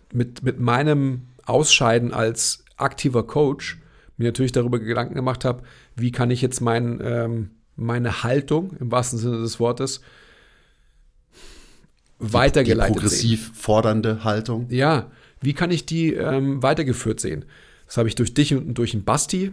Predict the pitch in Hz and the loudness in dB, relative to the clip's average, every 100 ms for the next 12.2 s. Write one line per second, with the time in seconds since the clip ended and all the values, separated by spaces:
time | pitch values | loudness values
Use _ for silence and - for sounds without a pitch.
0 | 262 143 139 139 135 135 135 139 135 135 | -4 -2 0 0 0 -2 -2 -2 0 0
1 | 139 143 - 135 135 123 117 123 120 131 | 0 -2 0 0 2 0 0 0 0 0
2 | 127 127 - - _ _ _ - 151 - | 0 -2 -4 -18 _ _ _ -20 -20 -10
3 | - 131 131 123 - 123 185 160 107 - | 0 2 2 0 0 2 2 2 -2 -6
4 | - - - - - 117 127 107 117 - | -18 -20 -20 -20 -8 0 0 2 0 0
5 | - - - - - - - - - 107 | -6 -6 -12 -10 -8 -6 -6 -8 -8 -8
6 | 123 - _ _ 127 - _ - 117 - | -8 -16 _ _ -16 -16 _ -4 -4 -2
7 | 117 139 110 117 - 120 110 101 - - | 2 2 4 0 0 -2 -2 -4 -8 -12
8 | - 110 117 110 117 135 120 123 123 - | -8 -4 -4 -2 0 2 2 -2 -6 -12
9 | - - - _ - - 131 135 131 120 | -20 -20 -20 _ -4 4 6 6 6 2
10 | 123 123 123 123 120 110 110 113 113 110 | 2 4 4 2 2 -2 0 0 0 0
11 | 113 113 127 127 - 117 120 120 107 113 | -2 -2 0 0 0 -2 -2 0 0 2
12 | 156 - | 2 -2